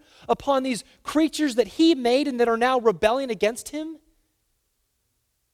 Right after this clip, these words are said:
No, God, God is not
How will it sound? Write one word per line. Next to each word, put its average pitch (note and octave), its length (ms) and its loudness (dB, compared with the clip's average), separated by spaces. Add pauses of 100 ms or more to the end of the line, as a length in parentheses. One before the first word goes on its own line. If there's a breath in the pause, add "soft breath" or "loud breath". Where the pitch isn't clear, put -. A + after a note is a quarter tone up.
(440)
No, G3+ 200 -18
God, A#3+ 340 -12 (720)
God C#4 240 -8
is F#3+ 160 -10
not G3 400 -8